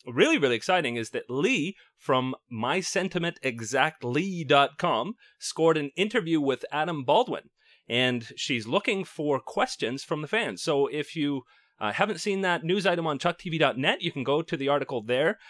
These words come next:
and get the link. Uh, please visit her site to leave your question for Adam Baldwin.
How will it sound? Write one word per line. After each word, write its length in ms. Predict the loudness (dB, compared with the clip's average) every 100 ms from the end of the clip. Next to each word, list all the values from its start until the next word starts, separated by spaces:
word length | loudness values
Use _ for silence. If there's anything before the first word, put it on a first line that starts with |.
| -16 -2
and 300 | 0 2 0
get 160 | 0
the 100 | 0
link. 380 | -2 -2 -4 -12 _ _ -4
Uh, 200 | -2 -2
please 320 | 0 0 0
visit 380 | 2 2 2 2
her 180 | 0 2
site 360 | 2 2 0 0
to 100 | 0
leave 320 | 0 0 0
your 120 | 0
question 360 | 2 0 -2 -4
for 140 | 2
Adam 200 | 2 4
Baldwin. 420 | 2 2 2 -4